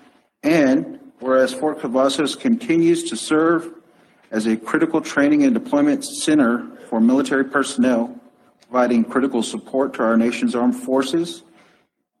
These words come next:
and whereas the community of Bell County takes great pride in its association with Fort Cavazos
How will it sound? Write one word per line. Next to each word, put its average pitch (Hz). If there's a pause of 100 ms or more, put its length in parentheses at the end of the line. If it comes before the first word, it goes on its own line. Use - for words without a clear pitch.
and 160
whereas 135
the 127
community 135
of 110
Bell 131
County 135
takes 123
great 143
pride 127
in 117
its 117
association 123
with 117
Fort -
Cavazos 135